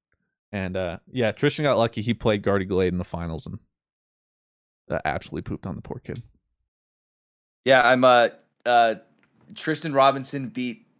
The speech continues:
Speaker 2: Takuto Itakagi. Hopefully I'm saying that right. I'm probably not.
Speaker 1: I think
Speaker 2: But,
Speaker 1: the little
Speaker 2: uh, it
Speaker 1: kid
Speaker 2: says Tristan
Speaker 1: cried.
Speaker 2: brought a Scizor T-, Toxicroak Electrode deck.
Speaker 1: We did have one Electrode for some kill
Speaker 2: Why didn't
Speaker 1: power.
Speaker 2: you have an Electrode then?
Speaker 1: No, I did. I did.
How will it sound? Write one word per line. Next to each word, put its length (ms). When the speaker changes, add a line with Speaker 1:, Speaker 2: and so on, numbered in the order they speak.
Speaker 2:
Takuto 1000
Itakagi. 1120
Hopefully 200
I'm 60
saying 260
that 80
right. 240
I'm 80
probably 200
not. 220
Speaker 1:
I 20
think 120
Speaker 2:
But, 120
Speaker 1:
the 60
little 120
Speaker 2:
uh, 40
it 60
Speaker 1:
kid 120
Speaker 2:
says 120
Tristan 140
Speaker 1:
cried. 160
Speaker 2:
brought 280
a 440
Scizor 580
T-, 140
Toxicroak 640
Electrode 680
deck. 300
Speaker 1:
We 100
did 120
have 120
one 260
Electrode 500
for 120
some 160
kill 180
Speaker 2:
Why 60
didn't 120
Speaker 1:
power. 100
Speaker 2:
you 60
have 160
an 60
Electrode 460
then? 100
Speaker 1:
No, 100
I 120
did. 240
I 80
did. 200